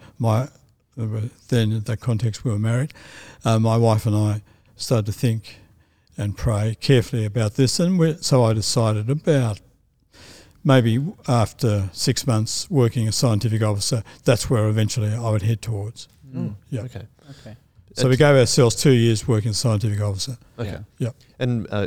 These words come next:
Speaker 3: you haven't mentioned your wife's name.
Speaker 1: Rosalind,
Speaker 3: Rosalind.
Speaker 1: R O S L Y N.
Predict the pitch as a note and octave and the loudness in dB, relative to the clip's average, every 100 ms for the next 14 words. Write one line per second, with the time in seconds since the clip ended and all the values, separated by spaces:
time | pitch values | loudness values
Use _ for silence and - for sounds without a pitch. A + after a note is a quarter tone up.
0 | - A2+ C#3+ A#2+ G2 G2 F2+ F2 - F2 | -4 -4 -2 -2 -2 -2 0 -2 -2 -6
1 | D#2 - _ - - - - - - A2 | -6 -10 _ -18 -18 -20 -20 -10 -2 4
2 | C3+ D3+ B2 G#2+ F2 - C3 B2+ A#2+ A#2 | 4 6 4 2 -2 0 4 6 6 8
3 | A#2+ B2 B2 A2 A2 G#2+ B2 C#3+ | 6 6 2 2 4 2 4 2